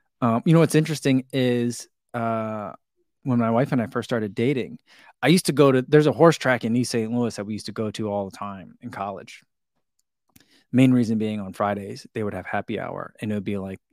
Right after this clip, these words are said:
quarter wings and, like, fifty cent Bud Light bottles or something like, something ridiculous like that. Basically giving away food and beer if you came, like, early, like, four o'clock in the afternoon on a Friday.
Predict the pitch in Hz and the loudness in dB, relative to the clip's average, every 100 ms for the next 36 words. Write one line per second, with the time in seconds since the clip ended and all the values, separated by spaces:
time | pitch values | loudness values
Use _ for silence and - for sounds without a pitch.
0 | 269 _ - 123 117 117 113 110 117 127 | -20 _ -4 -2 0 -2 -2 -2 0 -2
1 | 110 98 98 95 _ _ - 104 101 107 | -4 -6 -8 -10 _ _ -8 -8 -8 -8
2 | 95 101 98 95 95 92 104 98 98 117 | -8 -8 -8 -8 -10 -10 -8 -8 -10 -16
3 | 120 101 101 107 185 180 143 135 131 127 | -14 -12 -10 0 4 6 6 6 6 4
4 | 113 92 98 78 - 92 - - _ - | 0 -6 -8 -12 -10 -14 -14 -20 _ -20
5 | _ - - 160 147 151 135 135 131 127 | _ -2 6 6 8 4 4 2 2 2
6 | 117 107 - 113 107 101 95 87 - _ | 2 -2 -4 -4 -4 -4 -6 -8 -16 _
7 | 143 113 - 107 101 101 98 _ 135 120 | -12 -10 -8 -10 -10 -12 -14 _ 0 0
8 | 101 95 98 - - - 107 98 - 92 | 0 -6 -18 -18 -18 -10 -8 -8 -10 -12
9 | - 120 120 117 - 110 107 98 101 107 | -14 -14 -12 -14 -12 -10 -8 -10 -12 -10
10 | 98 - - | -10 -10 -16